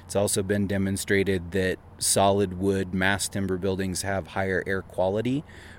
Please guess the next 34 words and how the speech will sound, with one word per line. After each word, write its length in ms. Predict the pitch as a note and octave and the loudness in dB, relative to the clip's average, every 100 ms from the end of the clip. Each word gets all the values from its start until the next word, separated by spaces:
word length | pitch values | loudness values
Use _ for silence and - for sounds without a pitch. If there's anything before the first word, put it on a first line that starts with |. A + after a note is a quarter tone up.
| - | -6
within 300 | G2 F#2+ G#2 | -4 0 0
the 80 | G2+ | 0
building 380 | F#2+ F#2+ F#2+ F#2 | 0 0 0 -2
themselves. 600 | F2+ F2 G2+ A2 D3 - - - - - - - | -4 0 2 2 -2 -8 -14 -20 -20 -20 -16 -2
But 200 | A#2 G2 | 0 4
that's 280 | A#2+ - | 4 4
been 240 | C3+ C3+ B2 | 2 4 4
at 180 | A#2 A#2 | 4 2
a 40 | |
very 400 | G2+ G#2 A#2 A#2 | 2 2 4 2
urban 380 | G#2+ A2+ A#2 A2+ | 0 0 0 0
scale. 560 | - F2+ B2+ - - - - - | -2 0 2 2 -2 -16 -20 -8
And 560 | G#2 G2+ G2+ G2+ G2 - - - | -4 0 0 2 0 -4 -16 -16
there 340 | G#2+ A#2 B2+ A2 | 2 4 6 4
are 220 | A#2 C3+ | 4 4
no 300 | A#2+ A#2 A2+ | 6 4 2
data 520 | G2 G#2+ G2+ F2+ E2+ - | 2 0 2 0 -4 -6
to 80 | F#2 | -6
demonstrate 720 | G2 G2 F#2+ F2+ - F#2 E2+ | -2 0 0 -2 -2 -4 -4
how 240 | - F#2 F#2+ | -2 0 0
that 240 | F#2 - | -2 -2
looks 300 | G2 F2+ - | -6 -4 -6
at 100 | F2 | -6
the 140 | F2+ | -6
rural 340 | E2+ F2+ G#2 A#2+ | -4 -2 0 -2
scale. 400 | - B2 C3 D3 - - - - | -2 0 0 -2 -10 -20 -18 -6
And 160 | G2 | -2
so 140 | - G#2 | 2 2
we're 100 | A2 | 2
climbing 360 | - A#2 A#2 | 2 2 4
that 160 | A2+ D#2 | 2 2
hill 180 | A2 G#2 | 2 2
right 180 | C#2 - | 0 -4
now. 180 | C#2 | -10